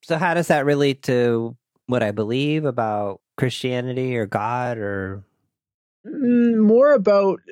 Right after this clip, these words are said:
Speaker 2: so coming, like, in the context of what, what Anna's looking at and what, you know, I suggested as, well, let's go and let's look at the process of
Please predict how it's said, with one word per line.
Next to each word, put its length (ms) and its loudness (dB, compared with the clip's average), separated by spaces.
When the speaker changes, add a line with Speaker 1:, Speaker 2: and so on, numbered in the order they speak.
Speaker 2:
so 240 2
coming, 480 2
like, 240 0
in 100 2
the 80 0
context 520 -2
of 80 2
what, 220 2
what 200 0
Anna's 320 0
looking 320 0
at 240 -4
and 160 2
what, 140 0
you 80 2
know, 140 2
I 80 2
suggested 540 0
as, 200 0
well, 340 2
let's 340 0
go 320 2
and 120 -2
let's 300 -6
look 280 2
at 80 0
the 80 0
process 540 -2
of 180 -6